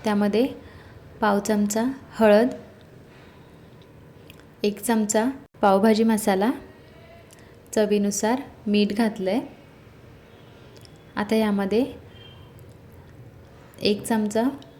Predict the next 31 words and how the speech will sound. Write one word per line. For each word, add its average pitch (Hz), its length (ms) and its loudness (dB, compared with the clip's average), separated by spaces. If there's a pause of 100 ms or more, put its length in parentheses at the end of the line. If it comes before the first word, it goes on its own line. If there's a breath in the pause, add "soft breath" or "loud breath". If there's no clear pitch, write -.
(340)
बटर 202 360 2
घालून 208 340 0
घेते. 196 440 -2 (1120)
त्यानंतर 202 440 -2
आता 220 280 -2 (600 loud breath)
दीड 208 360 2
स-, 220 100 -4
ग्लास 202 420 -2
साधारण 202 420 -2 (340)
पाणी 196 260 2
ओतून 180 300 -2
घेते. 185 440 -4 (680 loud breath)
खूप 226 260 -2
जास्त 220 240 0
पाणी 208 320 -2
नाही 202 240 0
घालायचं 180 500 -2
आहे, 247 160 -2 (200)
भाज्यांच्या 202 1200 -4
थोडंसं 220 460 0
वर 208 200 2
येईल 202 320 -2
एवढंच 214 320 2
पाणी 190 280 0
घालायचं 170 440 -4
आहे, 175 240 -4 (640 loud breath)
जास्त 196 300 -2
पाणी 202 300 0
घालायचं 185 440 -2
नाही 185 280 0
आहे. 160 100 -6